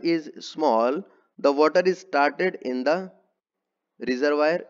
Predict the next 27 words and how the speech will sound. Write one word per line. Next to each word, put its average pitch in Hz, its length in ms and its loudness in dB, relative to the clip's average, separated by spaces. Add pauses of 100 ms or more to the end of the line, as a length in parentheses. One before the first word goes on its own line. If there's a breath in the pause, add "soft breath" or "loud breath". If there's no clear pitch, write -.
in 135 120 -4
the 139 140 0
elevated 147 420 0
reservoir। 156 480 0
हम 151 260 -4
क्या 165 160 0
करते 170 320 -2
हैं, 175 180 -2
जब 165 220 0
डिमांड 147 420 -2
ज्यादा 151 260 0
नहीं 160 160 -2
होता 160 340 0
पब्लिक 151 400 -4
के 160 100 -2
अंदर, 151 260 -2 (340 soft breath)
हम 143 160 -2
पानी 143 360 0
को 170 140 -2
स्टोर 175 340 -2
करके 170 300 -2
रख 170 180 0
लेते 170 240 -2
हैं 208 220 -6
रिजर्वायर 147 540 0
के 160 100 -6
अंदर, 151 280 -2